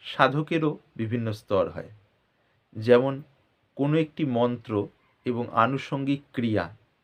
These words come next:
নিয়ে কেউ লেগেছেন, বা কর্মযোগের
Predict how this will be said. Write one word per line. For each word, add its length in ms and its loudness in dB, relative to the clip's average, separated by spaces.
নিয়ে 260 -8
কেউ 180 -2
লেগেছেন, 500 -4
বা 200 4
কর্মযোগের 760 2